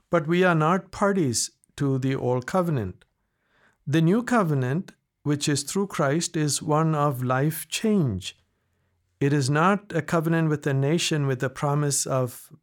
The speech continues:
prosperity, uh, safety, victory in battle, freedom from pestilence and plague, and all of the various things that God promised them as a nation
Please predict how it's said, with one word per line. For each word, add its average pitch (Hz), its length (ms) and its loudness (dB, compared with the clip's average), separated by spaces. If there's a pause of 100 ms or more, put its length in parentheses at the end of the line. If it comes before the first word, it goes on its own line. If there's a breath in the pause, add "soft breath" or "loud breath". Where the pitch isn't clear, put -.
prosperity, 180 1000 2 (580 soft breath)
uh, 135 720 2 (640)
safety, 156 1160 0 (480 soft breath)
victory 165 720 0
in 156 200 2
battle, 143 760 2
freedom 160 480 0
from 143 320 -2
pestilence 147 640 -2
and 135 160 -4
plague, 135 500 -2 (380 soft breath)
and 165 100 0
all 208 300 4
of 175 220 2
the 156 120 2
various 143 380 2
things 139 300 -2
that 131 160 -4
God 139 280 0
promised 147 320 0
them 135 140 0
as 127 160 -2
a 131 80 0
nation 143 640 0